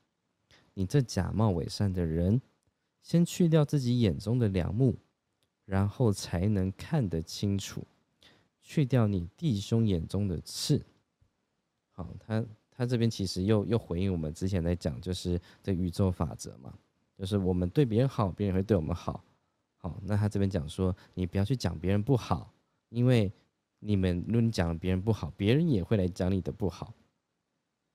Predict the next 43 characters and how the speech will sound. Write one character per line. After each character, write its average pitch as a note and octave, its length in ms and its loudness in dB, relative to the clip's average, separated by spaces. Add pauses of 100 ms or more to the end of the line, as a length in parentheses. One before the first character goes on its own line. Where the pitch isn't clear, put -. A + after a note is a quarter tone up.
(160)
哦， D2+ 200 -6 (120)
你 G2 160 -4
用 B2 100 4
什 A#2 100 -2
么 F2+ 100 2
量 E2+ 200 0
器 - 200 -2
量 F2+ 200 0
给 E2 140 -4
人， D2+ 120 -4
别 D#2+ 200 -4
人 F#2 80 0
也 D#2 80 -4
用 G2 120 0
什 C#2+ 140 -6
么 D#2 60 -6
量 D#2+ 180 -10
器 - 160 -4
量 E2+ 240 -2
给 F#2 160 0
你 F#2+ 200 2
们。 C2 200 -8 (480)
哦， E2 220 -8
所 - 120 -4
以 A2 60 4
他 C3+ 100 2
在， C3+ 240 0 (400)
他 - 160 -4
是 E3 160 -2
一 D#3 40 0
个 A2+ 120 2
很 E2 160 -2
要 F#2+ 160 2
求 F#2 160 -2
自 F#2 260 -10
律 F2 140 0
的 D#2 120 -4
一 - 20 -4
个 E2 60 -4
状 D#2+ 200 -4
态。 E2 80 -6
他 F2+ 120 -2
说 G2 360 0